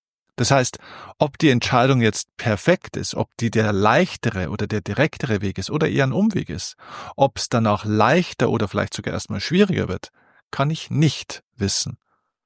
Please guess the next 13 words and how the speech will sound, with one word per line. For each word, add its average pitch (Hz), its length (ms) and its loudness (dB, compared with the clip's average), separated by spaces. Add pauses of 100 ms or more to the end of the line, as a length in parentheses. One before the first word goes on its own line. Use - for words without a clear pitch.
(260)
Was 135 360 4
ich 202 180 6
aber 104 220 4
wissen 110 280 2
und 95 120 0
bestimmen 98 400 -2
kann, 107 200 -2
ist, - 340 0 (600)
was 113 220 0
ich - 180 -10
nach 120 300 2
der 98 160 0
Entscheidung 98 540 -2